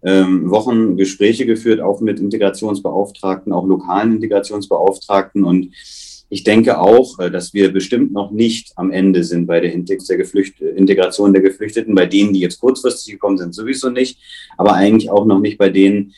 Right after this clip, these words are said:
die schon länger hier sind. Da gibt es immer noch große Aufgaben.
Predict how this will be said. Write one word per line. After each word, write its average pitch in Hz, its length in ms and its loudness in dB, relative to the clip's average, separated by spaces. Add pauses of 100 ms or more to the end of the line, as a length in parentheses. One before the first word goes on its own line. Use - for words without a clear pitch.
(140)
die 101 80 -8
schon 98 200 2
länger 104 260 2
hier 120 240 0
sind. 113 220 0
Da 104 60 2
gibt 104 220 -6
es 107 140 -8
immer 107 200 -2
noch 98 200 -2
große 117 420 0
Aufgaben. 117 760 -2